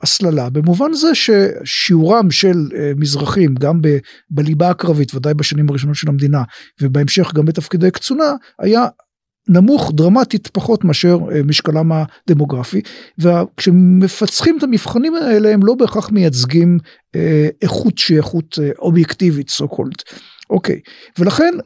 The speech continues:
כשאתה מסתכל על המפה הריבודית של הצבא, אתה רואה מפה ריבודית מאוד מאוד ברורה, אתנו-מעמדית, כך היה בשנות המדינה הראשונות,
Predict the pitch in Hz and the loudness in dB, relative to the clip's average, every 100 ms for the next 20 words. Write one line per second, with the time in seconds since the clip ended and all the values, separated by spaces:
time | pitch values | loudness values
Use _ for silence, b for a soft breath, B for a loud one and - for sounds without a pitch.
0 | - - 214 220 214 - 277 254 208 180 | -12 -6 -2 0 0 0 0 2 4 2
1 | - 214 196 180 156 160 196 180 - 120 | 2 2 2 2 2 0 0 -2 -2 -4
2 | 127 247 302 330 - 294 277 220 208 240 | -4 -4 -4 -4 -2 -2 0 -2 -2 -2
3 | 220 196 190 202 170 147 143 202 185 156 | 0 0 2 0 0 0 2 0 0 0
4 | 175 156 143 131 147 208 - b b 196 | 0 0 0 -2 0 -2 -4 b b -2
5 | - 175 156 165 151 147 143 143 135 131 | 0 0 0 -2 -2 -2 -2 -2 -4 0
6 | 202 214 - | 0 0 -2